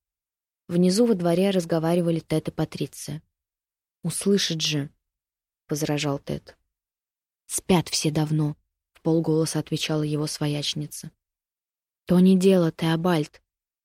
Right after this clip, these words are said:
На меня уж соседи косятся, что, мол, у вас девка просто так живёт. Или она тебе не по нраву?» «По нраву», печально вздохнул стражник.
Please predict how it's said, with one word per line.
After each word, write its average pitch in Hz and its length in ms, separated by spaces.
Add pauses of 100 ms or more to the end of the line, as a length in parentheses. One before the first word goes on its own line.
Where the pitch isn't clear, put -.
(480)
На 175 80
меня 180 300
уж 180 120
соседи 185 500
косятся, 170 540
что, - 200
мол, 165 180
у 160 60
вас 156 180
девка 170 380
просто - 320
так 151 260
живёт. 143 420 (840)
Или 160 120
она 165 160
тебе 165 300
не 160 100
по 165 160
нраву?» 147 420 (920)
«По 180 140
нраву», 151 480 (840)
печально 151 460
вздохнул 147 480
стражник. - 640